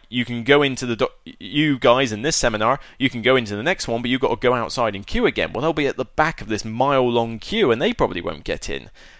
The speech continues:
So, one way or the other, you're gonna annoy some people. I don't really know how else you're gonna do it. Best thing I could suggest is make sure you go to the seminar beforehand. You'll get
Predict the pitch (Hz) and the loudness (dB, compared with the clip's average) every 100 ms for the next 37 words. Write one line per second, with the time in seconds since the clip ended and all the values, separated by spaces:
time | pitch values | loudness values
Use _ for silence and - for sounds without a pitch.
0 | - 156 147 139 143 135 - 151 240 185 | -6 4 6 6 2 -4 -4 -2 0 4
1 | 139 123 160 127 104 101 - - - - | 4 4 4 6 4 2 -4 -20 -20 -6
2 | 123 147 143 170 190 180 165 _ - 135 | 0 2 2 2 0 0 -2 _ -6 -4
3 | 127 156 - 123 117 143 - 67 - - | -2 -2 -4 -6 -6 -8 -6 -8 -8 -18
4 | _ _ - 120 165 123 120 120 147 139 | _ _ -6 0 -2 -2 -6 0 2 2
5 | 131 127 120 117 117 117 - 110 113 120 | 0 0 2 2 2 0 -2 -4 -4 -2
6 | 170 82 58 - - - _ - 127 - | 0 0 -2 -8 -20 -20 _ 0 0 2
7 | 131 127 - 117 123 - 131 170 - - | 0 0 0 -4 -4 2 2 2 -2 -2
8 | 123 131 135 117 101 104 - 120 120 120 | 0 2 2 -2 -6 -6 -2 0 0 2
9 | 123 120 131 123 135 143 156 170 - 156 | 2 2 -2 2 2 2 -2 -2 0 0
10 | 180 90 78 80 87 87 - 104 | 2 0 -4 -6 -8 -6 0 0